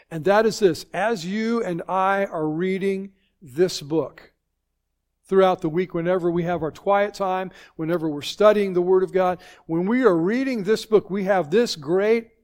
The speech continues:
opportunity and privilege. As I read it, I can talk to the author. As I read it, the one who inspired these men to write these words is listening to me, and I can say, "Okay, God,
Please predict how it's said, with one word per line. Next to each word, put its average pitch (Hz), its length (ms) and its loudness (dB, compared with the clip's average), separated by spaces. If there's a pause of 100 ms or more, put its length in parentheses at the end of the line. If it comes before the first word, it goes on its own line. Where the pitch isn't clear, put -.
opportunity 190 760 -4
and 151 120 -8
privilege. 151 500 -4 (520)
As 214 240 -2
I 208 80 6
read 202 400 2
it, 160 340 -2 (340)
I 175 100 -10
can 160 160 -10
talk - 360 -8
to 165 140 -4
the 147 120 -2
author. 180 380 -8 (1800)
As 226 260 4
I 247 100 10
read 269 300 6
it, 220 140 6
the 202 100 8
one 233 280 4
who 254 140 2
inspired 226 760 2
these 220 260 -4
men 240 280 0
to 202 160 2
write 220 340 4
these 208 280 -8
words 220 480 -2
is 160 140 -6
listening 220 520 -2
to 190 100 -4
me, 190 220 0
and 214 100 0
I 214 80 -2
can 196 120 -6
say, 202 220 2
"Okay, 220 360 2
God, 190 420 4